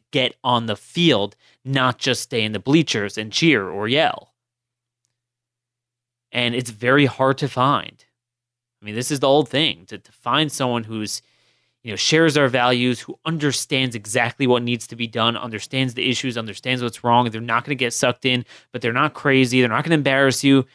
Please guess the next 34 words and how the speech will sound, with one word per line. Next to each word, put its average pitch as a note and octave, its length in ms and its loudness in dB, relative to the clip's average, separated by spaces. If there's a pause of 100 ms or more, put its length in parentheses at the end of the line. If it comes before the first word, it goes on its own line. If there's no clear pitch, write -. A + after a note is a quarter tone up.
(360)
They A#2 80 -6
could A#2 120 -6
raise E3+ 280 6
money, C#3+ 480 4
yada, D3 220 4
yada. C3 640 4
I C#3+ 80 2
mean, D3+ 160 2
it's C#3 200 0
essentially C#3 400 4
nobody. A#2+ 500 0 (1900)
But C#3+ 380 2 (520)
I'm D3 160 0
seeing A#3+ 340 4
a C#3 80 2
lot D3 280 4
of C3+ 160 0 (140)
very C3 640 0
well-intentioned A#2 920 -6
people - 560 -10 (100)
running A2+ 320 -4
for A2 240 -2
office, G2 400 -2
and B2+ 200 -10
there's A#2 220 -6
not D#3 340 2
a D#3 40 2
lot C3 300 2
of B2 120 -2
information A2+ 720 -6
on F#2 140 -10
that. - 240 -20 (420)
You C3 100 -4
know, A#2 220 0